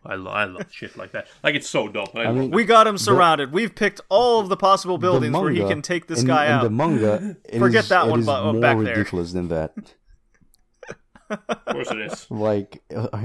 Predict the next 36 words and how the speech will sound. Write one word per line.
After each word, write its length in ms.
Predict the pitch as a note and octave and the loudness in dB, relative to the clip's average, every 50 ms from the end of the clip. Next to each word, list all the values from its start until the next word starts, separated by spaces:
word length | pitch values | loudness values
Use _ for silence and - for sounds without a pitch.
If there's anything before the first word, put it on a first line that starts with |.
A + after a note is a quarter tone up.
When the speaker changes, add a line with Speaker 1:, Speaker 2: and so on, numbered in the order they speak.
| A#2 - | -8 -6
Speaker 2:
in 140 | - A2 A2 | -4 -4 -2
the 80 | A2 | -2
manga, 260 | G#2+ A#2+ C3 B2+ A2+ | -2 -2 -2 -2 -2
like, 200 | G#2+ G#2 G2 - | -2 -2 -4 -6
he, 180 | - B2+ C3 B2 | -4 -4 -4 -4
he 200 | A#2+ A2+ A2 B2 | -4 -4 -4 -2
needs 360 | A#2+ A#2 A#2 A2+ G#2+ - - - | -2 0 -2 -4 -4 -8 -12 -8
to 120 | - G#2+ | -6 -6
kill 260 | G2 - - G#2 G2 F#2 | -6 -4 -6 -4 -4 -4
the 80 | F#2+ | -6
guy 320 | E2+ F2+ F2+ F2+ F2+ F2+ F2 | -6 -4 -2 -2 -2 -4 -6
who's 220 | F2+ F#2 F#2 E2+ | -6 -6 -6 -4
in 80 | F#2 F#2 | -4 -4
the 60 | F2 | -4
building. 420 | E2+ F2 F2+ F#2 F#2 F#2+ F#2+ G2+ _ _ _ _ _ _ _ _ _ - | -4 -6 -6 -4 -4 -6 -6 -8 _ _ _ _ _ _ _ _ _ -8
Uh, 400 | A2 G#2 G#2 G#2 G2+ G2+ G2+ G2+ G2+ - _ | -4 -2 -2 0 0 0 -2 -2 -4 -8 _
but, 180 | - G#2+ G#2+ - _ _ _ _ _ _ _ _ _ _ _ _ _ _ _ _ - | -6 -6 -6 -8 _ _ _ _ _ _ _ _ _ _ _ _ _ _ _ _ -8
and 180 | - A2 A2 A2 | -6 -4 -2 -2
the 60 | A2 | -2
police 340 | G#2 - B2 C#3 C#3 B2+ - | -2 -2 -2 -2 -2 -2 -4
is 100 | G#2+ F#2+ | -4 -4
like, 240 | F#2+ F2+ F2+ F2 G2 | -4 -4 -4 -4 -6
uh, 80 | G#2 - - - | -8 -8 -10 -14
the 220 | C#3+ A#2 G#2+ A#2 | -10 -6 -6 -4
police 280 | A2+ A#2+ A#2+ B2+ - - | -2 0 -2 -2 -2 -2
knows 300 | A#2+ A2+ G#2+ G#2 G#2+ A#2+ | -2 0 2 2 0 0
he's 160 | A#2 B2+ A#2+ A2 | 0 -2 -4 -2
gonna 200 | A#2+ B2 A#2+ A#2 | -4 -4 -4 -2
kill 180 | - B2+ A#2+ | -2 -4 -2
the 80 | A#2+ B2 | -2 -2
guy. 280 | A2+ A#2 A#2+ B2 C3 - _ _ _ _ _ _ _ _ _ _ _ | -4 -2 -4 -4 -6 -8 _ _ _ _ _ _ _ _ _ _ _
So 160 | - - A#2+ | -6 -4 -2
they're 160 | A2+ A#2 A2+ | 0 0 0
like, 160 | G2+ F2+ - | 0 -2 -2
"All 60 | A#2 | -4
right, 200 | G#2+ G2 F2 E2 | -4 -4 -6 -8